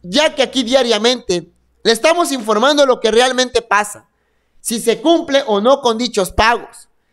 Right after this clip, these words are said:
si realmente se están entregando las pensiones de manera completa. Aquí, señores, no nos interesa quedar bien con el gobierno ni con ningún presidente. Aquí aplaudimos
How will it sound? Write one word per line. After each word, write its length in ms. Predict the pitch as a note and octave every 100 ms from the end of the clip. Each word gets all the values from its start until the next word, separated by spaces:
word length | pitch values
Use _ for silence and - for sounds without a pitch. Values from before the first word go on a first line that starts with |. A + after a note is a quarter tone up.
| _ _
si 220 | - C4+
realmente 800 | B3+ C4+ D4 C4+ C#4 C#4+ D4 B3+
se 80 | G#3+
están 240 | G3+ B3
entregando 520 | C#4 C4+ G#3+ G#3+ B3 B3+
las 220 | A#3 -
pensiones 520 | G3 F3 A3 B3 B3
de 100 | G#3+
manera 400 | F#3 F3 G#3 G#3+
completa. 640 | E3+ D#3 D3+ A3 A#3 - - _ _ _ -
Aquí, 340 | G#3 - E4
señores, 640 | C#4 A#3+ C#4 C#4+ C#4 C#4 - _ _
no 160 | C4 F4
nos 180 | E4+ C#4
interesa 540 | A#3+ A#3+ B3+ B3+ C#4
quedar 260 | A3 A3+ A3
bien 200 | A#3+ B3
con 220 | A#3 G#3+
el 80 | E3+
gobierno 680 | E3 A3+ C#4 B3+ B3 B3 A#3
ni 180 | A#3+
con 180 | A#3 A3
ningún 300 | G3 F#3+ A3+
presidente. 680 | A3 G3+ E3 C3+ G2+ - _ _ _ _
Aquí 480 | - - C#4 D4 D4
aplaudimos 920 | - G3 - F#3 F3+ D#4+ D#4+ C4 B3+